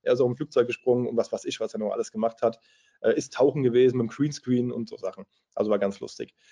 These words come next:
Ähm, genau. Ähm, dann haben wir noch hier so eine Art Greenscreen. Also es ist ein Greenscreen-Anzug. Habe ich selbst auch, ist, äh, ganz cool. Ähm,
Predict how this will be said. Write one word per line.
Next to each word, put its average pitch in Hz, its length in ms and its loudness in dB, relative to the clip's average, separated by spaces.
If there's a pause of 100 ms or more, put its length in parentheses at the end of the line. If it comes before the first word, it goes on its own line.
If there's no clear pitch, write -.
(300)
Ähm, 131 400 4 (2000)
genau. 107 380 0 (140)
Ähm, 147 280 2
dann 190 200 2
haben 208 120 2
wir 190 80 2
noch 185 200 2
hier 160 500 -4
so - 100 -8
eine 175 240 -2
Art 214 200 -2
Greenscreen. 202 640 -2
Also 139 220 0
es 135 140 -2
ist - 100 -10
ein 131 240 -4
Greenscreen-Anzug. 170 1300 -2 (400)
Habe - 160 2
ich - 60 0
selbst - 300 2
auch, 135 280 2
ist, - 160 -4
äh, 143 140 0
ganz 147 260 -4 (100)
cool. 196 280 4 (440)
Ähm, 151 460 4